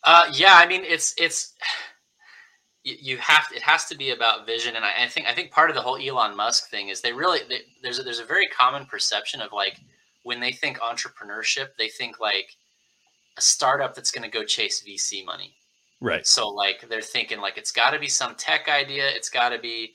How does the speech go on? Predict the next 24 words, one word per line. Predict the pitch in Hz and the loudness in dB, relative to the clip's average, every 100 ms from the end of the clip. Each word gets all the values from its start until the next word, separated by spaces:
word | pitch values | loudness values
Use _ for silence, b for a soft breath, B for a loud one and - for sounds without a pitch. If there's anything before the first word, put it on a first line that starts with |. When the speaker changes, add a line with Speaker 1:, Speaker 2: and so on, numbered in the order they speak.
| b b b | b b b
Speaker 1:
wh-, | - - | -14 -2
so | 131 143 | -2 2
one | 135 185 | 2 0
of | |
the | 147 | 0
things | 151 120 | -6 -6
that | 101 | -6
we're | 101 | -8
working | 104 110 113 | -10 -10 -8
on | 101 | -6
is | 95 90 | -6 -6
a, | 95 92 | -4 -2
um, | 92 87 87 85 _ _ _ _ _ _ _ - | -2 -4 -10 _ _ _ _ _ _ _ _ -2
how | 139 | 0
to | 139 | 0
turn | 151 | -2
a | 131 | -4
thousand | 135 120 117 | 0 0 2
dollars | 117 113 110 | 0 0 -2
into | 107 | -10
a | 98 | -12
million | 101 104 101 | -12 -12 -4
dollars | 95 98 92 - - | -2 -2 -6 -8 -10
with | 104 | -14